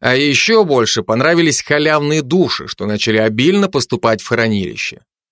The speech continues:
Часть я сразу же пустил на поддержание слияния. Тратить на это более сильные души не было никакого смысла.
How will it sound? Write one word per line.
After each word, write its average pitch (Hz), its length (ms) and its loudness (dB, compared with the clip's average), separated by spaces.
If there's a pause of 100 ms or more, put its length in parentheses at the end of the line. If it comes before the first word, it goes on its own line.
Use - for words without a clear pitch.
(320)
Часть 220 440 2
я 123 140 2
сразу 160 300 0
же 123 120 -2
пустил 156 440 0
на 147 140 0
поддержание 131 680 -2
слияния. 113 800 -4 (380)
Тратить 123 360 -2
на 123 80 0
это 123 220 0
более 131 280 0
сильные 139 380 0
души 113 300 0
не 110 300 0
было 120 180 2
никакого 113 480 -2
смысла. - 520 -8